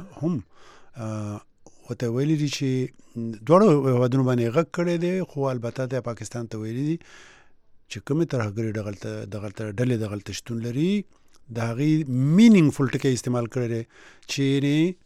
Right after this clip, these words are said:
آه، عملي او عملي هغه کا-، ګامونه واخلئ، د هغې، آه، خلاف چې کومه دي، آه، څه کار وکړئ. نړۍ د پاکستان نه هم دغه غوښتنه کوي. پاکستان اوس لګیا دی. با-، دا اوس تېرو ورځو کې به تاسو کتلي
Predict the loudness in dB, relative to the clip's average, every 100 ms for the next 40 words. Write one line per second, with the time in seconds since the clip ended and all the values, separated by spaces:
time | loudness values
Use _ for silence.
0 | _ _ _ -14 -8 -4 -4 -4 -4 2
1 | 6 8 10 10 8 4 -4 _ _ -8
2 | -8 -4 0 2 6 6 6 4 0 -2
3 | -2 -2 -4 -2 0 0 0 -2 -4 -4
4 | -4 -2 -2 -2 -4 -8 -12 -12 -12 -12
5 | -12 -10 -12 -14 -14 -12 -10 -8 -10 -12
6 | -20 _ -20 -20 -12 -10 -10 -10 -12 -12
7 | 0 4 4 2 0 -4 -6 -14 _ _
8 | _ -20 -6 0 2 2 0 _ -14 -6
9 | -6 -6 -6 -4 -4 -4 -4 -4 -6 -8
10 | -8 -8 -6 -10 -12 -12 -8 -6 -4 -4
11 | -4 -4 -2 0 0 -2 -8 -16 -20 -10
12 | -4 -2 -4 -6 -6 -6 -6 -10 -14 -10
13 | -8 -6 -8 -10 -12 -12 -12 -12 -14 -8
14 | -6